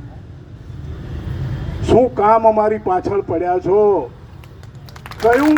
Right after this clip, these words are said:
અમે પાપ કર્યું છે? કયા ભવનું અમારી સાથે વેરવાળો છો?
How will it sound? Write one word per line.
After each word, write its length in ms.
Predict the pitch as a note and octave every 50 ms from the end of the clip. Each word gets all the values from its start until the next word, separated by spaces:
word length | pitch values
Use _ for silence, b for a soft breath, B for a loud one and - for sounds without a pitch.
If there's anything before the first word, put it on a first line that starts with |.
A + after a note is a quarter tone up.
| D4+ D4
અમે 140 | D4 D4+ D4+ D#4 -
પાપ 320 | D4+ D4 D4+ D4+ - - D4+
કર્યું 280 | D4+ D#4+ D#4 D#4 D#4
છે? 360 | - C#4+ D#4 D#4+ D#4+ E4 D#4+ C#4+ B3+ - - - - - - - - - - - - - - - - - - - - - - - - - - - - - - - - - - - - - - - - - -
કયા 440 | A#3+ C4 C#4 D#4 D#4+ D#4+ E4 D#4+
ભવનું 540 | D#4 D#4+ - G#3+ A#3+ C4+ C#4 D4 D4+ D4 C#4
અમારી 300 | C4+ C4+ C#4 C#4 C#4 C4+
સાથે 360 | C4 - A#3 B3+ - A#3+ A#3+
વેરવાળો 640 | A3+ G3 A3 A3+ A#3 A3+ G#3+ A3 A3 A3 A3 A3 A3
છો? 440 | A3 G3 B3 D4 D4+ D#4+ D#4+ D#4 D4